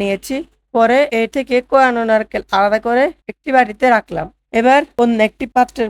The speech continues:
মধ্যে এক কেজি বিন্দি চাউল নিয়ে পানি দিয়ে ধুয়ে ভালো মতো পরিষ্কার করে নিচ্ছি। যখন চাউলগুলো সামান্য নরম হয়ে আসবে, তখন একটি ছাঁকনি দিয়ে এই চাউল থেকে ভালো করে, মানে, আলাদা করে নিব। এবার চাউলের উপরে দিয়ে দিচ্ছি দারচিনি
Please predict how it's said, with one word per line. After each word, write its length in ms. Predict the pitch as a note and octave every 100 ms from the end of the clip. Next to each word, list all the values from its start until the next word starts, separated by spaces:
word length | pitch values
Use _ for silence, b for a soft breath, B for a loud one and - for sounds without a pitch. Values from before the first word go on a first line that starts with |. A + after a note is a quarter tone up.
| A3
মধ্যে 280 | G#3 B3+ C#4 E4+ -
এক 140 | A3+ -
কেজি 200 | A3 G#3 G#3+
বিন্দি 240 | A#3 A3 A3
চাউল 220 | G3+ G#3 G3+
নিয়ে 160 | G#3 B3+ E4+ G#3
পানি 180 | A3 A#3 A3
দিয়ে 140 | C4 G3+
ধুয়ে 180 | A#3 B3
ভালো 180 | A#3+ A3+
মতো 120 | A3 A#3+
পরিষ্কার 320 | C4 B3 - F#3+
করে 160 | F#3+ F#3+ F#3+
নিচ্ছি। 280 | F3 - - G#3+
যখন 340 | A3 C#4 C4 C#4 F#4+ -
চাউলগুলো 460 | G#3+ G#3+ G#3+ G#3+ B3+ B3+
সামান্য 280 | A#3 A3+ B3 B3+
নরম 220 | A3+ G#3
হয়ে 160 | A3+ A#3+ A#3
আসবে, 200 | A3 B3
তখন 340 | A3+ G#3+ C4 D4
একটি 140 | G#3+ B3+ A#3
ছাঁকনি 340 | A3+ A#3+ A#3+ A#3+
দিয়ে 180 | B3+ D4 - _ -
এই 60 | A#3
চাউল 220 | G#3+ G#3+ G#3
থেকে 140 | A3 A#3+
ভালো 200 | G#3+ A3 A3+
করে, 160 | B3 C#4 F#4+ -
মানে, 120 | A#3 A3+
আলাদা 200 | G#3 G3+
করে 200 | G#3 G3
নিব। 160 | F3+ D#3+ D#3+
এবার 200 | A3 C4+ F#4 _
চাউলের 320 | A3+ A3+ A3+ G#3+
উপরে 200 | G#3+ G#3+
দিয়ে 220 | G#3 G#3+ G#3+
দিচ্ছি 280 | G#3 - C4+
দারচিনি 560 | A3+ A3 - A3 A#3+